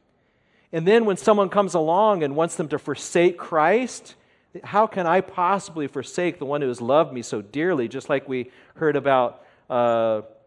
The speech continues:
why am I forgetting the early church father's name from last week? Starts with a P. Polycarp. There we go.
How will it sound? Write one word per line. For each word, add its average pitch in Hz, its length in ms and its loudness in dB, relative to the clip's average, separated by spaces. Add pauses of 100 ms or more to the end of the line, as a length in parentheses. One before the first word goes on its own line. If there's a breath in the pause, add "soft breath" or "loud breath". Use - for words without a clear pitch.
(720)
why 151 120 -8
am 151 80 -4
I 143 60 -2
forgetting 143 300 -2
the 139 80 -2
early 147 160 0
church 147 300 -8
father's 139 360 -2
name 135 460 -6 (500)
from 139 140 -20
last 151 320 -6
week? 143 360 -8
Starts 143 280 -8
with 135 80 -12
a - 20 -16
P. 139 380 -10 (640)
Polycarp. 180 720 2
There 156 140 -4
we 147 80 -6
go. 123 260 -4